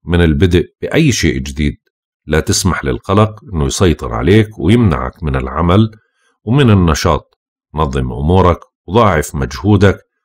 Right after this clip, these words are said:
اللي بتشعر فيه من تعب وتراجع في الصحة بيزول مع اقتراب ساعات المساء،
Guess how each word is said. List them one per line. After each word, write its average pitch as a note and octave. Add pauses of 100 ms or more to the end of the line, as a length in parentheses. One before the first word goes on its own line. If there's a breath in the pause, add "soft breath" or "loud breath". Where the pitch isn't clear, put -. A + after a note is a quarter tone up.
(480)
اللي D3
بتشعر A#2
فيه A#2+
من F2+
تعب G#2+
وتراجع E2
في D#2+
الصحة G#2
بيزول C3
مع F#2
اقتراب D2+
ساعات C#2+
المساء، E2+